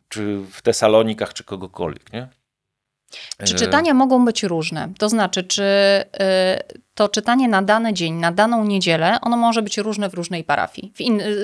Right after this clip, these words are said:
Speaker 2: w innych parafiach?
Speaker 1: Raczej nie,
Speaker 2: Mhm.
Speaker 1: ponieważ mamy coś takiego jak układ, mm, czytań, który jakby mamy dany przez Kościół.
Speaker 2: Mhm.
Speaker 1: I te czytania, mm,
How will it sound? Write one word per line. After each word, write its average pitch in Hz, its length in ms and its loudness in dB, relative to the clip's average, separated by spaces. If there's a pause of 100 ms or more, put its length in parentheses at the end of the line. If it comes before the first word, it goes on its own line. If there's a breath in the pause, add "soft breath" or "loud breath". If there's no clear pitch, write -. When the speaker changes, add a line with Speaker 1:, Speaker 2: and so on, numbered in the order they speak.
(100)
Speaker 2:
w 208 280 -2
innych 202 260 0
parafiach? - 540 -4 (440 loud breath)
Speaker 1:
Raczej 120 440 2
nie, 90 280 0 (180)
Speaker 2:
Mhm. 185 460 -4
Speaker 1:
ponieważ 196 380 -4
mamy 127 280 2
coś - 200 -8
takiego 117 340 -4
jak - 300 -4
układ, 127 540 0 (280)
mm, 95 480 -8
czytań, 67 380 -8 (300)
który 185 440 -10 (460)
jakby 175 240 -8
mamy 170 260 -4
dany 170 280 0
przez - 240 -6
Kościół. - 440 0 (200)
Speaker 2:
Mhm. 180 460 -4 (420 soft breath)
Speaker 1:
I - 80 -20
te 156 120 -2
czytania, 139 560 0 (380)
mm, 92 520 -10